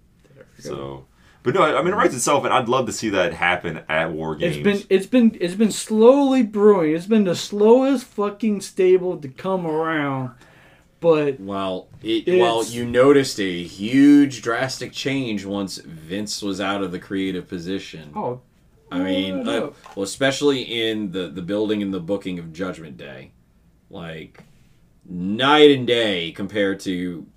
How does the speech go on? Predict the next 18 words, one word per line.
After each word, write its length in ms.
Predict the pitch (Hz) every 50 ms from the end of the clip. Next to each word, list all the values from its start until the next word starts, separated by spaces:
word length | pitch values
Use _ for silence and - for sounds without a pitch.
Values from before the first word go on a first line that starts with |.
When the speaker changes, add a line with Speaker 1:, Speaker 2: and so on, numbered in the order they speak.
| _ _ _ _
Speaker 3:
pre 320 | - - 113 110 107 104
Triple 380 | 101 - 110 98 - 92 95 95
H, 240 | 92 90 85 -
post 280 | - - 95 90 82 - -
Triple 320 | - 87 82 80 82 80
H. 440 | 78 71 64 67 69 - - - _ _ _ _ _ _ _ _ _
So 580 | _ - - 90 90 92 90 90 90 85 78 - _ _ _ _ _ _ _ _ _ _ _ _
I'm 80 | - 87
happy 260 | 98 120 127 123 120 113
to 60 | 113
see 180 | - - 117
where 100 | 113 110 107
they 120 | 104 101
go 220 | 87 95 113 110 107
with 120 | 101 92
it. 180 | 92 92 - - - - - - - _ _ -
But 200 | 101 101 - -
you 440 | 139 143 147 151 147 147 143 135